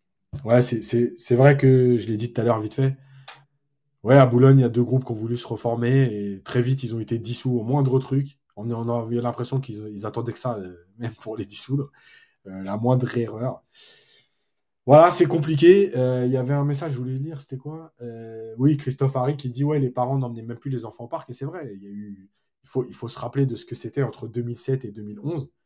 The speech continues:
Enfin, deux mille cinq et deux mille onze, les déplacements, les supporters se battaient entre eux. C'est-à-dire qu'ils se battaient même plus avec les autres, ils se battaient entre eux.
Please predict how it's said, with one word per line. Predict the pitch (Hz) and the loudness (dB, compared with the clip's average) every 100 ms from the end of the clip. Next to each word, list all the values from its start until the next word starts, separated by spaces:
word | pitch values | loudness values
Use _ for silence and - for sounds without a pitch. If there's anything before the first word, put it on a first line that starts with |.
| _ _ _ _ _ | _ _ _ _ _
Enfin, | 104 | -14
deux | 107 | -10
mille | 117 123 | -6 -6
cinq | - - - 135 131 123 | -8 -12 -4 -2 -2 -4
et | |
deux | 120 | -6
mille | 120 120 | -6 -4
onze, | 143 160 110 - _ _ _ | -2 -2 -6 -12 _ _ _
les | 120 | -6
déplacements, | 120 135 135 135 156 | 0 2 2 0 0
les | 139 | -2
supporters | - - 127 156 | -4 -8 -8 -8
se | - | -8
battaient | 107 120 135 | -6 -4 -2
entre | 135 139 | -4 -6
eux. | |
C'est-à-dire | 120 117 | -8 -10
qu'ils | 113 | -6
se | |
battaient | 120 127 | -4 0
même | 143 160 | 0 2
plus | 165 | -2
avec | 139 | 0
les | 135 | 0
autres, | 180 139 | 0 -4
ils | |
se | 113 | -4
battaient | 135 139 | -4 -2
entre | 139 139 | -4 -6
eux. | 151 | -10